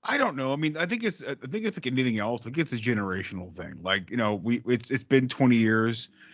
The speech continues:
Um, why not fucking, you know,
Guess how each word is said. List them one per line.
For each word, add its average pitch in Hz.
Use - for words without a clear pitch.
Um, 104
why 127
not 123
fucking, 92
you 123
know, 92